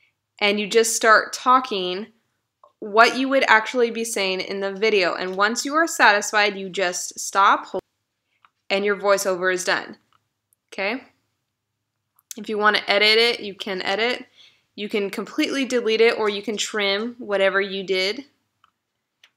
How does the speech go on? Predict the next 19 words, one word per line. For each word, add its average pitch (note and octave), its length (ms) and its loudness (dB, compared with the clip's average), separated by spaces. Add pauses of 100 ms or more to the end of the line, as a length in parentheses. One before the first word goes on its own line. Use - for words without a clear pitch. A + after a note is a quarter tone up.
(1160)
And G3 260 0
once G#3 280 -2
you're G3+ 100 2
done, G3+ 300 0
you G#3+ 80 -4
just F#3+ 220 -8
hit F#3+ 120 -10
the G3 80 -10
check F3+ 300 -6
mark. G#3+ 400 -6 (1600)
And F3 440 -6
hit F#3+ 100 -16
the F#3+ 80 -8
check F#3+ 280 -6
mark F#3+ 220 -2
again A3 380 -4
once F#3+ 220 -4
you're F#3+ 80 -6
satisfied. A#3+ 600 -6